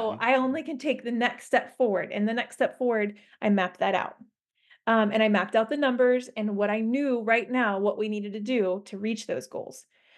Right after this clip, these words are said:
Speaker 2: Um, and then from there being transparent, at the very bottom of the list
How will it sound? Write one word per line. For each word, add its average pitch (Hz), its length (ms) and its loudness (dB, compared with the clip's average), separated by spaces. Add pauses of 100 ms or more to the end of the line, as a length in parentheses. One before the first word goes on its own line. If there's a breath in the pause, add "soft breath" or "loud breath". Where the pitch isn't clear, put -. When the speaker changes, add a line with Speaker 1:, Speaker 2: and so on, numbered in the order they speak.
(320 soft breath)
Speaker 2:
Um, 208 400 2
and 233 180 0
then 220 160 0
from 214 560 2
there 247 220 4
being 214 180 -2
transparent, 208 640 -4
at 220 100 -6
the 214 100 2
very 233 240 4
bottom 330 300 6
of 339 60 -4
the 339 60 2
list 262 440 2